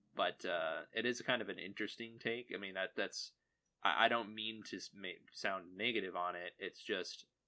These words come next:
it's more of an uphill, um, it's, it's more of an uphill struggle to kind of explain that, um, in a way that makes sense. But, uh, you know, it looks good. It looks very interesting. I do like the designs of everything. So,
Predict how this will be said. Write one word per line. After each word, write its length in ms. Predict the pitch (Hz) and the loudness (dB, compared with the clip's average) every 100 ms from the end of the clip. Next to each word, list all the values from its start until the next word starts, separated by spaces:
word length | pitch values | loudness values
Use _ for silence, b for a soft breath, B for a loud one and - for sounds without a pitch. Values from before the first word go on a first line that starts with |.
| _ | _
it's 200 | 98 - | -2 -2
more 400 | 107 107 104 104 | -4 -4 2 4
of 140 | 98 95 | 4 2
an 140 | 92 | 2
uphill, 680 | 95 - - 101 92 87 87 _ _ _ 101 | 2 0 0 0 0 -2 -6 _ _ _ 0
um, 580 | 90 87 85 87 90 - _ _ _ - B B B B _ | 2 4 2 -2 -12 -20 _ _ _ -20 B B B B _
it's, 360 | 78 78 107 107 | -8 -2 -2 -2
it's 280 | - 113 120 | -2 -2 2
more 160 | 127 | 4
of 80 | 120 | 4
an 100 | 110 - | 2 2
uphill 580 | 104 - 107 98 92 - | 2 2 0 0 0 -4
struggle 760 | - 104 98 92 90 87 87 _ | -6 4 4 4 -2 -4 -6 _
to 120 | - 98 | -6 -2
kind 240 | 98 92 | -2 -2
of 80 | 87 | -4
explain 640 | 95 - - 101 90 90 92 | -8 -10 -6 -2 -4 -6 -2
that, 320 | 85 85 - _ _ - | 0 0 -2 _ _ -2
um, 380 | 98 87 87 90 - | 0 2 2 -2 -6
in 120 | 101 | -4
a 60 | |
way 180 | 92 92 | -2 -2
that 180 | 92 - | -2 -4
makes 240 | 85 - | -6 -6
sense. 380 | - 131 143 - _ _ _ - | -2 -2 -4 -10 _ _ _ 0
But, 220 | 101 - | 0 2
uh, 240 | 101 90 87 - _ _ - | 2 2 2 -2 _ _ -8
you 80 | 104 | -6
know, 180 | 87 - | -4 -2
it 100 | 127 | 4
looks 240 | 147 147 | 4 4
good. 360 | - 120 147 - | 0 2 2 0
It 120 | 107 107 | -2 0
looks 180 | 110 | -2
very 260 | - 107 98 | 2 4 4
interesting. 400 | 98 98 - 101 | -2 -8 -6 -4
I 60 | 95 | -2
do 200 | 107 92 | -2 0
like 220 | 92 - | -2 -2
the 80 | 92 | -6
designs 500 | 92 85 92 92 95 | -6 -6 -6 -6 -8
of 100 | 92 | -8
everything. 380 | 92 92 92 95 | -6 -6 -8 -8
So, 380 | - 90 90 - | -6 -4 -4 -6